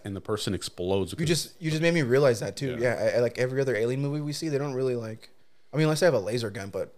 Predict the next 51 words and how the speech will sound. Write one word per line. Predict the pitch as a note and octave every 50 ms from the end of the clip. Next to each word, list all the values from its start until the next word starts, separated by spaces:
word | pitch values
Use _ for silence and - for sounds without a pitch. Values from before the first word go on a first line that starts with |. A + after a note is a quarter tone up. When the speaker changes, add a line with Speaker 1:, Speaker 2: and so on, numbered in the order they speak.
| - -
Speaker 2:
yeah, | A#2 A2+
that's, | G2 G#2 - - - - -
who | - - -
Speaker 1:
But | - -
there's, | B2 A2+
Speaker 2:
cares? | A2 G#2 F#2 F#2+
Speaker 1:
there's | F#2+ F#2+ F#2 - -
no | G#2 G2 F#2+
Speaker 2:
There's | F#2 D3+ C#3 D3
no | F3 F3+ E3+
other | D#3 D#3 D#3+ D#3+ D3 - - - -
thing | - D3 D3 D3+ D3 C#3
where | C3 C3 B2 A#2+ A#2+
a | A#2+ A#2 - -
alien | B2+ B2+ C3 C3 C3+ C3+ C3 B2 B2
has | A#2 A#2+ A2 A2 A2+ A2+ A2
its | G#2+ G#2 - - -
own | A#2 A#2 A2+ A2+ A2+ A2
type | - B2+ A#2+ A2+ -
of | A2+ G#2
weaponry | G#2 A2+ A2+ A2 - A#2 B2 B2+ B2
within | A#2 A2+ A2 - A#2 A2+ A2+
its | A2 - -
own | G#2+ G#2 G2+
body. | G2 F#2 F2+ F2+ F2 F2+ F#2
Speaker 1:
Right. | E2+ D#2+ D#2 D#2 D#2 - -
Most | G2 G2+ G#2+ - -
of | A#2+ G#2
the | -
time, | A2+ G#2 G2 F#2
it's | F2 - -
just | F2+ E2+ - - F2+ -
them | F2+ F2+ F2+ F2 F2 E2+ - - - - - - - - - - - - -
jumping | - - G#2 G2 F2+ G#2 G2
on | F#2+ F2+
top | F#2 G2 F#2
of | F#2
the | E2+ D#2+
person | - - F#2+ F2+ F2+ F#2 E2
and | D#2 D#2+ -
eating | F#2+ F#2+ E2+ E2+ D#2 C#2+
them. | - C#2+ - - -
Speaker 2:
The | D#3+ F3
only | F#3+ G#3 G#3
thing | B3 A#3+
I | A#3
could | A3 - C#3+
think | - E3 F3 -
of | A#3 G#3 D#3+
is | C3+ - - -
Alien, | A2+ B2 C#3 D3 E3+ F#3 G#3 A3 A#3 A3+ A3